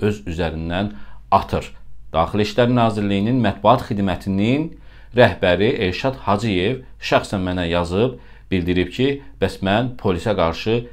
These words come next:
qərəzliyəm. Əslində Xankəndində oğurluq hadisəsi olub, bəli, lakin bunu polislər deyil, Fövqəladə Hallar Nazirliyinin işçiləri eləyibdi. Niyə Fövqəladə Hallar Nazirliyindən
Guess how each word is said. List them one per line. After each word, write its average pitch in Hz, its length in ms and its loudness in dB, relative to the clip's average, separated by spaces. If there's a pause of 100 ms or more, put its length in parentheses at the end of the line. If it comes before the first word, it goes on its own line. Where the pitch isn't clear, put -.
(140)
qərəzliyəm. 107 800 2 (200)
Əslində 110 720 2
Xankəndində 98 920 0
oğurluq 95 420 -2
hadisəsi 92 640 -2
olub, 101 440 2
bəli, 113 540 4 (260)
lakin 101 420 4
bunu 101 220 0
polislər 90 540 -2
deyil, 127 500 4 (560)
Fövqəladə 127 480 8
Hallar 120 380 6
Nazirliyinin 107 1000 2
işçiləri 113 560 2
eləyibdi. 90 640 2 (400)
Niyə 113 260 6
Fövqəladə 95 480 2
Hallar 104 340 2
Nazirliyindən 92 840 0